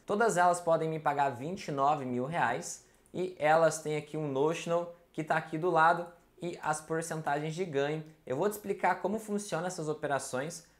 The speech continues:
como que eu consegui porcentagens, isso aqui é basicamente dentro de um mês, tá?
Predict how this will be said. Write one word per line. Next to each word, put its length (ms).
como 200
que 60
eu 60
consegui 380
porcentagens, 920
isso 180
aqui 160
é 80
basicamente 640
dentro 280
de 100
um 60
mês, 380
tá? 280